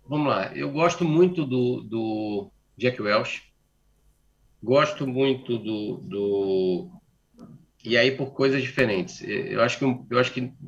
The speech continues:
não existe uma, uma coisa completa, fechada, né? Eu gosto da, do, do tino da ne-, de negócio do, do Bezos, gosto do, do, do, da, da,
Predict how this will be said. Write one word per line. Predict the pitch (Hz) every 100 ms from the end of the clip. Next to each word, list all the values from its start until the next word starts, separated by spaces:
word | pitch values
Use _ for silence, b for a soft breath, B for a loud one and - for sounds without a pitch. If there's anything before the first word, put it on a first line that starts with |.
| - _ b b -
não | 131
existe | 131 127 156 143
uma, | 135
uma | 127 127 123
coisa | 135 135 135
completa, | 147 139 - 135 120 - 110
fechada, | - 110 - 98 90 78 -
né? | 123 135 139 B B
Eu | 120
gosto | 113 151 -
da, | 151
do, | 135 120 135 127
do | 135
tino | 135 - 165
da | 147 131
ne-, | 123 123
de | 110
negócio | 117 113 117 117 -
do, | 104 104
do | 101
Bezos, | 95 117 135 139 135 -
gosto | 117 123 120 - 107
do, | 107 107 101 95
do, | 95 104 101 98 95 190 - b b b b - -
do, | 92 101 104 101 101 98 95 98 98 - 92 - - - - - - - - - -
da, | 120 117
da, | 113 123 117 107 107